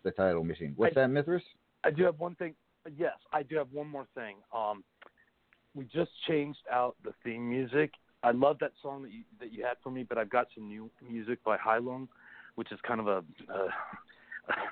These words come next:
Speaker 2: heavy metal Viking thing, and I will, uh, send you the link.
Speaker 1: All right.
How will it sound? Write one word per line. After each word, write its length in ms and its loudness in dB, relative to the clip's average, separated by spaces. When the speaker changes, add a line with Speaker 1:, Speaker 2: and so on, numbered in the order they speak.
Speaker 2:
heavy 280 2
metal 360 0
Viking 420 -4
thing, 320 4
and 160 -2
I 160 4
will, 340 -4
uh, 180 2
send 160 4
you 100 -2
the 80 0
link. 240 -8
Speaker 1:
All 160 10
right. 280 4